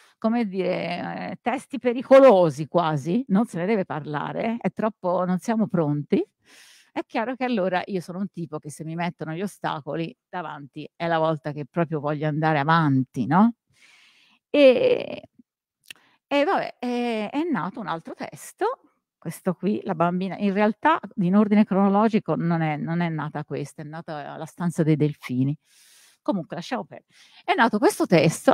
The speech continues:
La bambina che aveva parole, e proprio perché giustamente l'assessora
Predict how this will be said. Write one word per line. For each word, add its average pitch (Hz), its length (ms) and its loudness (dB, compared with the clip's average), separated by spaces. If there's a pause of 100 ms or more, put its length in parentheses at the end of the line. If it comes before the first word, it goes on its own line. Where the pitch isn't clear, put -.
La 320 80 8
bambina 180 320 6
che - 80 -6
aveva 143 160 -2
parole, 151 560 -2 (500)
e - 240 2 (340)
proprio 277 240 0
perché 233 400 0
giustamente 214 520 -8
l'assessora 190 720 -6